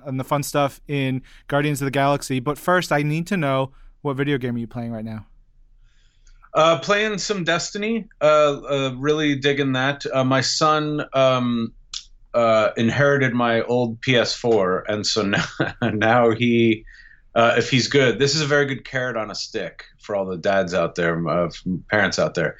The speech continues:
Speaker 2: You know, you can use video games really as the ultimate,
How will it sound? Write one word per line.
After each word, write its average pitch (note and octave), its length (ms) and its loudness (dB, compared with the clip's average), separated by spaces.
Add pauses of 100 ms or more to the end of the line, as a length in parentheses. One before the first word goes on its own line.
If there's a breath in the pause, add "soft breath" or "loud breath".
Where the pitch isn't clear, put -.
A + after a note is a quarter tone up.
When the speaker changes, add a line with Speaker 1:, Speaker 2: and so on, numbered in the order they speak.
(540 loud breath)
Speaker 2:
You G#2 80 2
know, F#2 80 2
you G2+ 200 4
can G#2+ 300 2
use A#2+ 380 4
video A#2+ 340 2
games F#2 480 -4
really G#2+ 380 2
as F2+ 160 -4
the G2 140 -4
ultimate, F2+ 600 -4